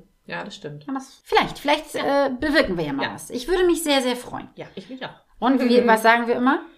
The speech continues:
Speaker 2: Wir würden uns wahnsinnig über ein Abo freuen.
Speaker 1: Absolut.
Speaker 2: Und dann
Speaker 1: Und weißt du was, ich muss noch was sagen.
Speaker 2: Na.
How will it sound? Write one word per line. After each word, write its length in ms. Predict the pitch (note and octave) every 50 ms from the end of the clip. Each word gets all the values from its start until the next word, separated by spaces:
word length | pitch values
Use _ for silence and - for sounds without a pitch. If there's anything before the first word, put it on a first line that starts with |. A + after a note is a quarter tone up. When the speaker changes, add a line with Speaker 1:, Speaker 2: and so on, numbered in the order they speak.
| _ _ _ _
Speaker 2:
Wir 100 | F#3+ F3+ F3
würden 160 | F3+ F3+ F3+
uns 260 | F3 E3+ E3 D#3+ D3+
wahnsinnig 680 | D#3+ F3+ F3+ G3+ A3+ C4+ D4+ F4 F#4+ F#4+ G4 G4+ F#4 F#4+
über 120 | F4+ G4
ein 100 | F#4 D#4+
Abo 200 | A#3 E3 D#3 D#3
freuen. 420 | D#3 - - - E3+ F3 - - -
Speaker 1:
Absolut. 600 | - - - - A3+ A#3+ C4 B3+ F3 C#3 C3+ - - - _ _ _ -
Speaker 2:
Und 120 | A3 A3+
dann 140 | A#3 A3 G3+
Speaker 1:
Und 120 | - -
weißt 240 | - G#3+ C#4 C#4+ -
du 60 | D4
was, 180 | B3+ A#3+ A#3+ -
ich 80 | F#3+ G#3+
muss 140 | A3 A3
noch 100 | A#3+ G#3
was 120 | G3 F#3 F#3+
sagen. 180 | F#3 F3 F3+ D#3+
Speaker 2:
Na. 160 | F#3 E3+ -